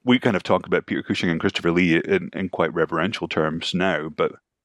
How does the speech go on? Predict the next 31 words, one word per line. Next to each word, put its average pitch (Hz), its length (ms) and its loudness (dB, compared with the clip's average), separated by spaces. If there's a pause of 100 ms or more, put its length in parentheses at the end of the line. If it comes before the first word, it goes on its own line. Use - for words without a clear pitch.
(220)
they're, 92 300 4
they 101 100 4
were 90 80 4
definitely 95 320 0
jobbing 85 320 2
actors - 460 -4
who, 82 320 2 (100)
who 98 140 -2
took - 400 0 (480)
roles 90 440 4
and 90 100 2
were 85 60 2
happy 90 240 0
to 87 80 -10
be 85 120 -4
typecast. - 800 -2 (480)
Um, 80 360 -2
and 85 140 -4
definitely, 80 280 0
you 82 40 0
know, 80 140 -2
Christopher 80 320 -4
Lee 82 240 0
is, - 100 -8
what, 78 260 0 (200)
six-foot-four, 90 920 2 (460)
kind 85 160 2
of 80 80 -4
cadaverous 90 720 2
looking, 90 480 2 (240)
sinister, 92 720 4